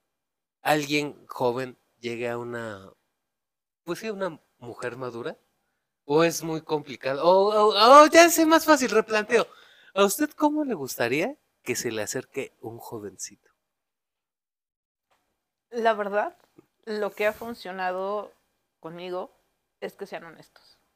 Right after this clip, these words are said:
Speaker 2: Hay gente, en ese sentido, hay gente que justo ha llegado a decirme que solo quiere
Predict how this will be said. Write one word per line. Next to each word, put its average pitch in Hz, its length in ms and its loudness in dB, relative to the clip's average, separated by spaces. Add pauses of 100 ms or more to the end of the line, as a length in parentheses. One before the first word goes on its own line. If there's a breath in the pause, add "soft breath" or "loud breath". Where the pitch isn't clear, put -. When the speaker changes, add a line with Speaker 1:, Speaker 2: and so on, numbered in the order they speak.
(380 soft breath)
Speaker 2:
Hay 311 140 -6
gente, 240 340 -4
en 208 120 -6
ese 240 200 -8
sentido, 185 360 -10
hay 185 80 -8
gente 175 320 -14
que 156 80 -16
justo 190 360 -8
ha 151 60 -6
llegado 156 320 -4
a 151 60 -6
decirme 160 580 -10 (540)
que 165 120 -8
solo 175 540 -6 (100)
quiere 160 800 -14